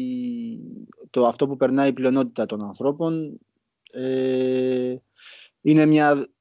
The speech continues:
πώς είναι η διαβολοβδομάδα σε άλλες περιπτώσεις, εδώ πέρα θα είναι δύο, ένας-δύο διαβολομήνες με αυτό το κορίτσι, όπου πιστεύω ότι θα τα βγάλουμε όλα, θα τα σπάσουμε, θα τα ξαναβρούμε και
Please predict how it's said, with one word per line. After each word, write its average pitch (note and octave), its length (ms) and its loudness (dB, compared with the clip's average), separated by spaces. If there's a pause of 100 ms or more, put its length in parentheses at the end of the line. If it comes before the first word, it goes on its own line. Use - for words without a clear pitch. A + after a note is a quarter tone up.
πώς - 240 -2
είναι C#3 480 2
η C3 80 -4
διαβολοβδομάδα A#2 1300 -2 (180)
σε - 220 -8
άλλες A#2 240 -4
περιπτώσεις, B2 360 -4
εδώ C3+ 100 -2
πέρα C#3+ 180 4
θα C#3 100 -2
είναι C#3 200 0 (120)
δύο, C3+ 500 2 (720)
ένας-δύο C3 680 2
διαβολομήνες A#2+ 1200 0
με A#2 160 -2
αυτό - 300 -10
το A2+ 120 -6
κορίτσι, B2+ 500 0
όπου C#3+ 640 2
πιστεύω D3 340 2
ότι C3+ 460 0 (320)
θα C3 100 0
τα B2+ 200 0
βγάλουμε B2 340 0
όλα, C#3+ 220 2
θα A#2 960 -2
τα A#2 120 -8
σπάσουμε, C3+ 460 -2
θα C3 80 -2
τα A#2 100 -4
ξαναβρούμε B2+ 500 -2
και C#3 380 2